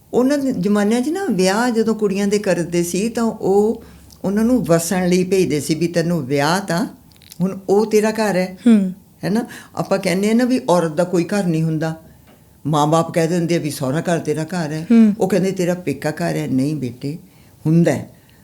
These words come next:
Speaker 1: ਜਦ ਤੱਕ ਮਾਪਿਆਂ ਦੇ ਘਰ 'ਚ ਰਹਿੰਦੀ ਹੈ, ਮਾਪਿਆਂ ਦਾ ਘਰ ਉਹਦੇ ਲਈ ਸਾਰਾ ਕੁਛ ਹੁੰਦਾ ਹੈ। ਉੱਥੇ ਉਹਨੂੰ ਹਰ ਸਹੂਲਤ, ਪਿਆਰ,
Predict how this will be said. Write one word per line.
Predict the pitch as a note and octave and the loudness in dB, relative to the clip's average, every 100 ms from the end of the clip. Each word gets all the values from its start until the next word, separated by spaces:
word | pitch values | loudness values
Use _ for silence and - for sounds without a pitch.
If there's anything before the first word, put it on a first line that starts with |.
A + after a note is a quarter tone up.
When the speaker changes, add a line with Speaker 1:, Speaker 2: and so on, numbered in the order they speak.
| - - | -20 -14
Speaker 1:
ਜਦ | B2+ F#3 | 0 0
ਤੱਕ | F#3 A#3 A3+ | 0 -4 0
ਮਾਪਿਆਂ | G3 F3+ F#3+ G3+ | -2 0 -2 0
ਦੇ | G#3+ | 0
ਘਰ | G#3+ G3 | 0 -2
'ਚ | F#3 | -2
ਰਹਿੰਦੀ | F#3 F#3+ A3 A#3 | -2 -2 0 0
ਹੈ, | |
ਮਾਪਿਆਂ | G#3+ F3 E3+ G#3 G#3 | 0 -2 -2 -2 0
ਦਾ | A3+ | -2
ਘਰ | A3+ A3+ F3 | -2 -2 0
ਉਹਦੇ | F3 F#3+ | 0 0
ਲਈ | A3 C4+ C4 - - | 0 -4 -6 -12 -12
ਸਾਰਾ | G3+ A3+ E4 | -6 -4 -4
ਕੁਛ | E4 C4+ F#3+ | -4 -4 -4
ਹੁੰਦਾ | D3+ C3+ | -2 -2
ਹੈ। | A#2 - - - | -2 -10 -20 -12
ਉੱਥੇ | - G3+ B3+ | -4 -2 4
ਉਹਨੂੰ | A#3 B3 A#3 | 4 4 2
ਹਰ | - E3+ | 2 2
ਸਹੂਲਤ, | G#3 - D#3 D#3+ F3 E3+ D#3 | 0 -6 -4 -2 2 2 0
ਪਿਆਰ, | - E3+ F3 F3 F3 E3 | -4 -2 0 0 0 -2